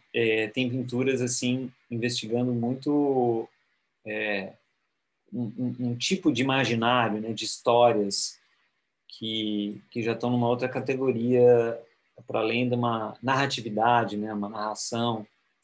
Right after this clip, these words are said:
ou uma busca pela naturalização, né, pela, pela, pelo naturalismo, né, de, de, das belas artes. Então,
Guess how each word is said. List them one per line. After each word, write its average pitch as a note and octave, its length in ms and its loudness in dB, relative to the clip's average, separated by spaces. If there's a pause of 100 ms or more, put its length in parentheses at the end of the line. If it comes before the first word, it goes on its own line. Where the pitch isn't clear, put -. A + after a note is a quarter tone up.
(100)
ou C3 340 2
uma G#2+ 920 -2 (400)
busca A#2 400 -4
pela A2+ 400 0
naturalização, A#2 1400 -2
né, A2+ 160 -2
pela, G2+ 380 -6 (600)
pela, G2 440 -4 (600)
pelo G#2+ 180 -6
naturalismo, G#2+ 800 0
né, A2+ 240 -8 (240)
de, F#2 160 -14
de, - 280 -18 (320)
das G2 160 -10
belas G#2+ 360 -4
artes. - 480 -10 (920)
Então, C3 1040 -2